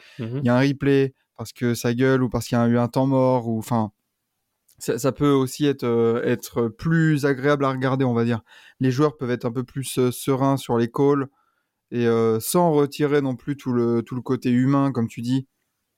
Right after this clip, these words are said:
Speaker 1: Ouais.
Speaker 2: de, de l'arbitrage et des calls un peu, voilà, sur les fautes, sur les situations de jeu, euh, voilà, dé-, définir par exemple si c'est une technique, si c'est une flagrante, et cetera.
Speaker 1: Mhm.
Speaker 2: Ça, pour moi, c'est, on, on parle, on parlait assez d'Adam Silver dans, dans ce podcast en mode, euh, trop de changements, des fois tue le changement.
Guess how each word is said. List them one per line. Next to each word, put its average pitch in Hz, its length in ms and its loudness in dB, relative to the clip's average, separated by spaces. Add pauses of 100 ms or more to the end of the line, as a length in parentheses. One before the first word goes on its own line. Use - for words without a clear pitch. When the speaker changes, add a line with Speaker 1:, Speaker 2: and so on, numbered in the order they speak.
(320)
Speaker 1:
Ouais. 107 160 0
Speaker 2:
de, 120 240 2
de 120 120 2
l'arbitrage 120 580 -2
et 117 80 0
des 117 120 0
calls 135 240 0
un 120 80 0
peu, 127 140 -4
voilà, 123 220 0
sur 120 160 -6
les 120 100 2
fautes, 135 400 0 (400)
sur 127 160 -4
les 120 60 0
situations 117 540 -2
de 117 40 0
jeu, 120 140 0
euh, 123 600 2
voilà, 113 300 -2
dé-, 113 140 -4
définir 123 440 0
par 123 120 -2
exemple 127 160 0
si - 80 -10
c'est 127 80 -4
une 117 140 0
technique, 139 380 0
si - 80 -12
c'est 123 60 -2
une 117 100 0
flagrante, 117 440 -2
et 110 80 -12
cetera. 123 480 -2 (560)
Speaker 1:
Mhm. 117 260 -6 (140)
Speaker 2:
Ça, 160 480 0
pour 139 180 -2
moi, 156 320 4
c'est, 120 640 0 (360)
on, 143 140 -2
on 160 140 2
parle, 196 240 2
on 143 220 0
parlait 160 240 0
assez 165 280 0
d'Adam 127 240 0
Silver 135 460 0
dans, 120 220 0
dans 120 140 0
ce - 80 -12
podcast 143 520 -2
en 120 80 0
mode, 123 220 0
euh, 117 220 2
trop 151 280 -2
de 147 60 -16
changements, 139 400 0
des 120 120 -2
fois 127 180 -2
tue - 160 -8
le 139 40 -6
changement. 139 560 -2